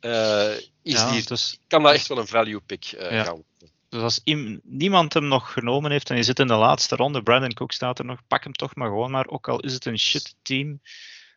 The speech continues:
Speaker 2: Eh, ja, je gaat er sowieso punten mee halen, inderdaad, hè. En dan weer de, de mannen, ja, misschien een paar namen die we toch verwachten als toppers, maar dat jij denkt van,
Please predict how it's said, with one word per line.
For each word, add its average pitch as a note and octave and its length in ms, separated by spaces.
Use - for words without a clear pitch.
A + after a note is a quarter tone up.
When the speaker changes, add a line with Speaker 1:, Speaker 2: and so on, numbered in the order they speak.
Speaker 2:
Eh, A2+ 520
ja, A2+ 180
je A2+ 80
gaat G#2 160
er G#2 60
sowieso G#2 340
punten A2+ 340
mee G2 100
halen, G2+ 200
inderdaad, G#2+ 400
hè. C3+ 100
En C3 240
dan B2+ 220
weer B2+ 200
de, B2 360
de A#2+ 100
mannen, C#3+ 360
ja, C3 200
misschien C#3 260
een B2+ 120
paar C3+ 320
namen C3 520
die A#2+ 220
we A#2 340
toch - 200
verwachten C3+ 500
als - 360
toppers, E3 360
maar C#3 120
dat A#2 120
jij B2 180
denkt C3+ 240
van, B2 280